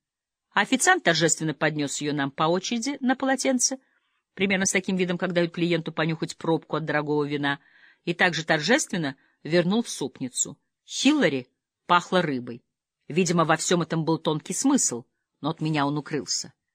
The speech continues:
Когда официанты вышли из кабинета, мы так и остались сидеть на полу. «Есть будешь?» — спросила Гера. Я отрицательно помотал головой. «Почему?» «Из-за часов». «Каких часов?» «Паток Филипп», — ответил я. «Долго объяснять.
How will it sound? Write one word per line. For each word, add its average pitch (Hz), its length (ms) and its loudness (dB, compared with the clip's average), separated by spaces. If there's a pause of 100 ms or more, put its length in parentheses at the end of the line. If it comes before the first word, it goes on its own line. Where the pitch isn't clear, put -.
(380)
Когда 226 260 2
официанты 220 520 0
вышли 214 260 0
из - 100 -2
кабинета, 208 520 0 (360)
мы 214 100 -4
так 247 200 0
и 247 40 4
остались 156 420 0
сидеть 151 300 -6
на 147 80 -6
полу. 135 400 -6 (300)
«Есть 165 380 2
будешь?» — 233 400 0
спросила 151 440 -4
Гера. 131 320 -4 (480)
Я 156 140 6
отрицательно 156 480 0
помотал 147 400 -2
головой. 139 440 -2
«Почему?» 156 520 -4 (500)
«Из-за 143 260 -6
часов». - 540 0 (120)
«Каких 208 320 -2
часов?» - 380 -6 (680)
«Паток 180 340 4
Филипп», — 165 440 -2
ответил 131 420 -8
я. 117 200 -8 (480)
«Долго 165 360 2
объяснять. 160 640 -4